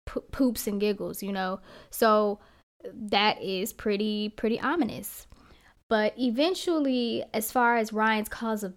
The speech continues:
death, it, it was never fully, it, it was one of two things they, they came to conclusion of. It was either severe head trauma by the brick or asphyxiation from the underpants that were stuffed down her mouth.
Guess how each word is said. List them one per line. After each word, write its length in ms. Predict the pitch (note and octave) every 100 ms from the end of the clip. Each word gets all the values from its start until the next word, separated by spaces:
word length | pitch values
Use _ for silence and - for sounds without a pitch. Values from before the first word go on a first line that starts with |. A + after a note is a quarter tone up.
| _
death, 340 | G#3+ G#3 B3 - - - _ _ -
it, 100 | A#3+ -
it 160 | B3+ A3+
was 180 | A#3+ A3+
never 320 | B3+ C#4 C4
fully, 720 | B3 - A#3 A#3+ A#3 A3 G#3 - _ _ _ _ _ _ _ _ _ -
it, 140 | A#3 - -
it 60 | B3+
was 200 | A#3+ -
one 200 | A#3+ D4
of 120 | D#4+ D4
two 260 | - B3
things 480 | G#3+ E3+ - - -
they, 260 | G3+ E3+ B2
they 260 | G#3 G3+ G3+ -
came 320 | - G#3+ G3+
to 480 | G#3 G#3+ G3 F#3 F#3 - _ _ _
conclusion 640 | - A#3+ A3 A#3 G#3 F#3+ F3
of. 320 | D#3 - - _ _ _ _ _
It 140 | - A#3
was 220 | C4 B3
either 680 | A#3 A3+ A3 G#3 G3 G3 - - _ -
severe 480 | - F#3+ G3 B3
head 260 | F4 D4+ C4+
trauma 380 | - A#3 G#3+ G#3+
by 220 | G#3 G3+
the 120 | E3+
brick 480 | G3+ - F4+ - - - _ _ _ _ _ _
or 560 | - C#4 B3+ A3 G#3+ G3
asphyxiation 920 | A3+ A3+ - B3 - A#3 A3 A3 B3
from 200 | A3 G3+
the 100 | G3+ -
underpants 580 | A3 G#3 - A3 G#3 -
that 120 | F#3+
were 80 | G3+
stuffed 340 | - G#3+ G#3+
down 200 | G#3 G3
her 180 | - F#3+
mouth. 480 | G3 F3+ - -